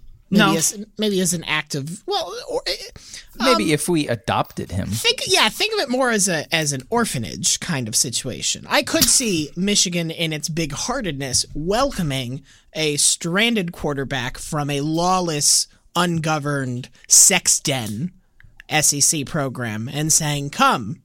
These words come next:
Speaker 2: we have no sex here."
Speaker 3: I think Jim Harbaugh has literally adopted Shea Patterson.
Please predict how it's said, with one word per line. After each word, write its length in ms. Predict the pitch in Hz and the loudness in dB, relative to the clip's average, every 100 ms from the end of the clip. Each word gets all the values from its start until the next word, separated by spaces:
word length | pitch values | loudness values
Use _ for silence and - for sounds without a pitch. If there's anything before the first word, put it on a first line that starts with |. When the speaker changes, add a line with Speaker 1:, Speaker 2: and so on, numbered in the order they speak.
| - | -2
Speaker 2:
we 140 | 165 | 0
have 240 | 156 247 190 | 4 4 2
no 140 | 131 | 0
sex 360 | - 127 - - | 0 0 -2 -2
here." 240 | 110 110 - - - - - - - - _ _ _ _ - _ _ _ _ _ _ _ _ _ _ _ _ - | -2 -4 -4 -4 -8 -12 -16 -20 -20 -20 _ _ _ _ -20 _ _ _ _ _ _ _ _ _ _ _ _ 2
Speaker 3:
I 60 | |
think 180 | 160 214 | 4 4
Jim 180 | 131 143 | 0 0
Harbaugh 360 | 131 131 113 104 | 2 2 2 2
has 160 | 104 | 0
literally 680 | 117 117 127 123 120 117 110 | -4 -2 0 2 0 -2 -2
adopted 600 | 95 92 98 90 - 95 | -4 -2 -2 -2 -4 -6
Shea 180 | - 104 | -4 -4
Patterson. 520 | 104 - - - - | -4 -6 -6 -8 -10